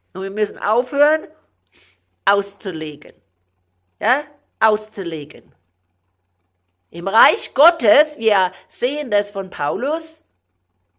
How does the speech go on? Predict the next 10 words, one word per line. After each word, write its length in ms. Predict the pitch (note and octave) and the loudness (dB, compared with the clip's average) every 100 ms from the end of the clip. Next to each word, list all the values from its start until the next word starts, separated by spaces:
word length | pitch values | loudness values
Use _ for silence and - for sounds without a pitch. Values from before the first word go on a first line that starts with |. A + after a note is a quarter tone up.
| _ _ _ _ | _ _ _ _
ja, 200 | - C#4 F4 - _ _ _ | 2 2 2 -8 _ _ _
sind 440 | _ C#4+ D4 D4+ - | _ -8 -8 -8 -12
wir 440 | G3 C4 C#4 C4+ | -6 2 4 4
alle 460 | A3+ A3+ A#3 A#3 A#3 - _ | 4 4 4 -2 -4 -14 _
gleich. 680 | - G#3+ G#3+ G#3+ F3 - - _ _ | -6 4 6 6 2 -8 -20 _ _
Nicht 220 | G#3 - | -4 -2
gleich, 600 | - G#3 G#3+ A3+ E4 E4+ | -4 2 4 6 2 -2
sondern 340 | - C4+ B3+ B3 | 0 0 0 -2
gleichberechtigt. 1080 | A3+ F#3+ F#3 G3 D#3+ G3 G3 - D#3+ - - - - | -2 -2 -4 -8 -6 -8 -8 -14 -18 -18 -20 -20 -4
Weil 320 | G#3 G#3 G3 | 0 2 0